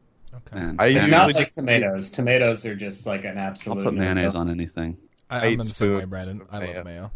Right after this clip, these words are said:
Speaker 1: I, uh,
Speaker 2: Especially, like, leftover turkey with mayonnaise is just, is delicious.
Speaker 1: It's good. It's good. All
Speaker 2: That's
Speaker 1: right.
Speaker 2: what makes the turkey sandwich.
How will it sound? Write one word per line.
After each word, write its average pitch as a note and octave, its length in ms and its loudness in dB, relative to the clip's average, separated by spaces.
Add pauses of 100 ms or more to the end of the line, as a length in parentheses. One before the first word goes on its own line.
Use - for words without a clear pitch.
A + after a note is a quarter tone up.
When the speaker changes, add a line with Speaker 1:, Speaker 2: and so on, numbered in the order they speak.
(300)
Speaker 1:
I, - 60 -18
uh, - 40 -14
Speaker 2:
Especially, C3 380 -6
like, G#2+ 240 0
leftover D3+ 460 0
turkey A#2 340 -4
with F#2 160 -2
mayonnaise F2 500 -2
is E2 220 -6
just, - 420 -8
is F2 200 -2
delicious. E2 800 -4
Speaker 1:
It's A2+ 120 -20
good. - 240 -18 (800)
It's - 140 -20
good. A2+ 200 -18 (720)
All E2 60 -10
Speaker 2:
That's G#2 180 2
Speaker 1:
right. C#3+ 40 4
Speaker 2:
what A2+ 100 4
makes A2+ 240 2
the - 60 -20
turkey F2 280 -6
sandwich. - 480 -8